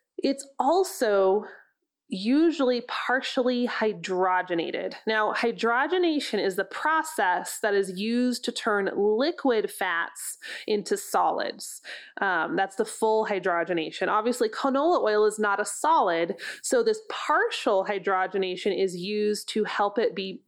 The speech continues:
more shelf stable for a longer period of time. The problem with hydrogenated fats is that they contain trans fats. Now,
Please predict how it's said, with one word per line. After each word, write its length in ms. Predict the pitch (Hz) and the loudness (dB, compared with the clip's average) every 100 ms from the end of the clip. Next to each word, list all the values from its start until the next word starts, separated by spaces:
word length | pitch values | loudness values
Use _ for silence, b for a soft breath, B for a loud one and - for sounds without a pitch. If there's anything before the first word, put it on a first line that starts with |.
| _ | _
more 260 | 208 202 196 | -2 0 0
shelf 560 | 196 - 220 196 208 - | -2 -4 -2 0 -2 -8
stable 880 | - - - - 185 180 - - - B B B | -8 -8 -8 -2 0 0 0 -2 -6 B B B
for 140 | 220 | 0
a 60 | 208 | 2
longer 340 | 185 185 180 | 2 2 0
period 300 | 180 185 170 | -2 -2 0
of 80 | 165 | -2
time. 340 | - 175 147 - _ _ _ _ _ _ _ _ - - | -4 -4 -6 -14 _ _ _ _ _ _ _ _ -20 -6
The 120 | 247 | -4
problem 640 | 233 247 240 254 269 269 247 | -2 2 4 4 4 2 2
with 380 | 220 208 208 - B B B - | 0 0 -4 -12 B B B -4
hydrogenated 1040 | 220 220 214 202 220 226 202 190 190 180 - | -4 0 2 2 2 0 0 -2 -2 -4 -10
fats 640 | - 349 330 214 185 - - - - _ | -4 0 2 0 -2 -8 -12 -14 -16 _
is 160 | 233 220 | -2 0
that 160 | 226 | 0
they 280 | 240 233 - | 2 0 0
contain 720 | - 233 - - 208 196 196 - | -2 -2 -2 -2 0 2 0 -2
trans 800 | - - 233 220 214 214 208 196 | -8 -4 -2 0 0 -2 -2 -4
fats. 720 | - 180 160 - - - - - B B B | -4 -4 -4 -8 -10 -10 -12 -14 B B B
Now, 420 | 220 214 208 202 | -2 0 2 0